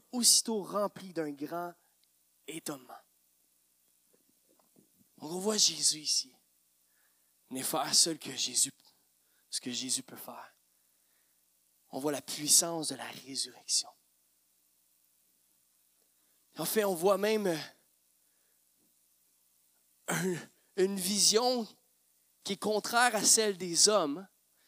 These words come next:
se manifester. Les hommes disaient que cette jeune fille était morte. Et Jésus, lui, son rapport était bien différent. Il disait, « Cette jeune fille, elle fait que dormir. »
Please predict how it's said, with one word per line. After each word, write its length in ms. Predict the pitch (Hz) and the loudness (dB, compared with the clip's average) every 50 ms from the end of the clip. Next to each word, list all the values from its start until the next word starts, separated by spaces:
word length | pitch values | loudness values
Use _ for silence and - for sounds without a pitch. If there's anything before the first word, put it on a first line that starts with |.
| _ | _
se 160 | - - - 170 | 0 0 0 2
manifester. 800 | 160 160 156 156 156 147 - 156 131 - - - 127 117 - _ _ _ _ - - - 160 | 0 -2 -2 -4 -4 -4 -4 0 0 0 0 -2 -8 -16 -16 _ _ _ _ -20 -14 -6 -2
Les 320 | 170 196 202 196 175 190 | 0 0 2 4 4 6
hommes 380 | 269 294 294 269 233 214 202 190 | 6 6 4 2 0 -2 -2 0
disaient 320 | 170 190 190 190 233 233 | 2 2 2 4 2 0
que 100 | - - | 2 4
cette 320 | 165 - 190 180 - - - | 4 4 4 2 -2 -2 2
jeune 240 | - 202 202 196 | 2 2 2 2
fille 380 | 180 - - - 262 220 185 175 | -2 -6 -4 -2 0 0 2 0
était 240 | 170 - 151 131 117 | 0 -2 -4 -10 -12
morte. 480 | 113 117 127 - - - - - - _ _ _ _ _ _ _ _ _ _ _ _ _ _ _ - - - | -12 -16 -18 -18 -18 -20 -20 -20 -20 _ _ _ _ _ _ _ _ _ _ _ _ _ _ _ -16 -8 -4
Et 100 | 156 170 | 0 6
Jésus, 800 | 175 - 240 254 233 196 - - 247 294 311 277 220 214 233 226 - _ _ _ _ _ _ - | 6 8 8 8 8 10 10 10 10 8 8 6 6 4 0 -2 -6 _ _ _ _ _ _ -2
lui, 160 | 180 226 247 | 2 4 6
son 160 | - - 226 | 6 6 6
rapport 380 | 185 180 180 - - 240 220 190 | 4 2 0 2 4 4 4 4
était 400 | 185 170 - 175 165 151 139 - _ _ _ _ _ | 2 0 0 0 0 -2 -4 -8 _ _ _ _ _
bien 300 | 160 160 196 214 214 214 | -8 -2 0 0 0 2
différent. 500 | 202 - - - - 170 147 131 127 127 123 | 2 4 2 2 2 -2 -6 -6 -8 -12 -12
Il 100 | 131 131 | -8 -6
disait, « 160 | - 156 151 | -2 0 2
Cette 260 | - - 147 - - | 2 0 0 0 0
jeune 220 | - 175 165 151 135 | 2 2 2 0 -4
fille, 460 | - - - 175 175 156 131 120 - _ _ _ _ _ _ - | -8 -4 -2 0 0 0 -2 -6 -10 _ _ _ _ _ _ -12
elle 160 | - 139 123 | -12 -10 -10
fait 220 | - - 135 123 | -8 -8 -8 -10
que 360 | _ - - - 147 139 131 131 _ _ _ _ | _ -8 -4 -2 -2 -2 -2 -4 _ _ _ _
dormir. » 400 | - 113 - - - - - | -14 -14 -14 -14 -16 -20 -20